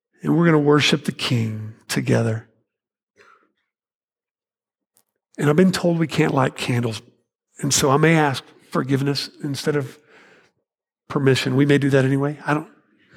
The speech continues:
I'm new, right? I got some. We're gonna celebrate Christmas Eve here together.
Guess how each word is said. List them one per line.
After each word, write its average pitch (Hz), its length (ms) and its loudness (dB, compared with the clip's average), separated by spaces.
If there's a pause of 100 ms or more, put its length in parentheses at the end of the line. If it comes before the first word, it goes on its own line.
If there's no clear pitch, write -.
(3250)
I'm 156 280 0
new, 180 240 4
right? 139 260 2
I 160 80 2
got 165 220 0
some. 175 360 -6 (3500)
We're 170 100 -2
gonna 185 140 4
celebrate 147 460 2
Christmas 143 380 -2
Eve 131 180 0
here 120 120 0
together. 113 420 -4